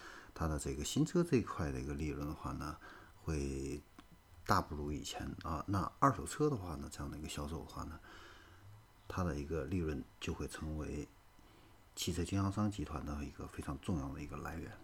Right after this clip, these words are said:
那，那目前国内的汽车经销商集团二手车业务现在发展的一个情况是怎么样的话呢，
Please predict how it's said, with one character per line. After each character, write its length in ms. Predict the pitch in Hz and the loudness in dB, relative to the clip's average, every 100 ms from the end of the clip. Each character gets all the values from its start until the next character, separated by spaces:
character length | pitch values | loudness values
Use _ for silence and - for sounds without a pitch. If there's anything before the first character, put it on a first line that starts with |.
| - | -12
那， 180 | - - - - - - | -10 -10 -12 -16 -18 -2
那 100 | 131 | 0
目 240 | 170 196 | 6 6
前 320 | 113 - 98 98 - - - - | 6 0 -6 -10 -16 -20 -20 -4
国 240 | 95 107 | 0 4
内 280 | 156 147 101 | 8 8 8
的 300 | 87 80 78 | 4 2 2
汽 220 | - 85 | -2 -2
车 360 | - 82 76 - - | -2 -2 -2 -6 -4
经 160 | 98 92 | 0 2
销 80 | |
商 160 | 90 90 | 2 2
集 100 | 82 | 0
团 300 | 76 69 67 - - - - | -2 -4 -6 -10 -20 -12 0
二 120 | 117 | 0
手 120 | 147 | 2
车 180 | - 98 | 0 0
业 160 | 107 90 | 0 0
务 100 | 65 | -2
现 160 | - | -4
在 80 | 76 | -4
发 200 | - 131 | -2 -2
展 180 | - - | -2 10
的 80 | 101 | 12
一 60 | |
个 180 | - - - - | 12 4 -10 -10
情 220 | - 71 | -6 -4
况 220 | - - | -4 -8
是 120 | - | -8
怎 120 | 71 - | -8 -6
么 80 | |
样 120 | - 71 | -6 -8
的 80 | - | -8
话 120 | - | -8
呢， 120 | 73 | -8